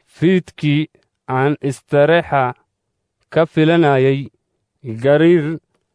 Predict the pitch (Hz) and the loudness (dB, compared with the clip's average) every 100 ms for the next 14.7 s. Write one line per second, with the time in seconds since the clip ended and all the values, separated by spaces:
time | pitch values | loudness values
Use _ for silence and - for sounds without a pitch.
0 | _ - 110 135 151 - 151 151 156 180 | _ -16 -4 -2 -2 -2 0 2 4 4
1 | 185 - 131 139 127 131 131 156 156 _ | 2 0 -2 0 0 0 0 -2 -4 _
2 | - 123 180 196 196 165 180 180 170 170 | -6 0 2 2 0 0 2 2 2 2
3 | 170 165 - 165 151 156 156 185 196 _ | 2 0 0 0 2 2 2 0 -4 _
4 | _ _ _ _ - 135 139 139 156 170 | _ _ _ _ -6 -2 -2 0 2 2
5 | 165 147 147 131 139 135 135 131 135 160 | 2 2 2 0 -2 0 0 2 0 0
6 | 170 _ _ _ _ _ _ _ _ _ | -2 _ _ _ _ _ _ _ _ _
7 | 113 131 156 143 139 156 160 151 135 - | -6 -2 -2 -2 -2 0 2 2 0 -4
8 | _ 120 123 120 117 117 113 _ _ _ | _ -4 -2 0 -2 -4 -8 _ _ _
9 | - 139 156 - 135 120 113 107 - _ | -6 0 0 0 -4 -2 -4 -4 -12 _
10 | _ 127 131 151 165 156 151 156 147 110 | _ -6 0 2 2 2 2 2 2 0
11 | - _ - 127 135 135 131 135 - 151 | -8 _ -6 0 0 0 -2 -4 -2 0
12 | 135 107 _ - 131 131 131 139 143 - | 0 -2 _ -6 0 0 0 0 0 0
13 | 170 165 151 - 131 127 _ _ _ _ | 0 2 0 0 -4 -4 _ _ _ _
14 | _ - - 135 _ 147 147 | _ -12 -6 -6 _ -2 -2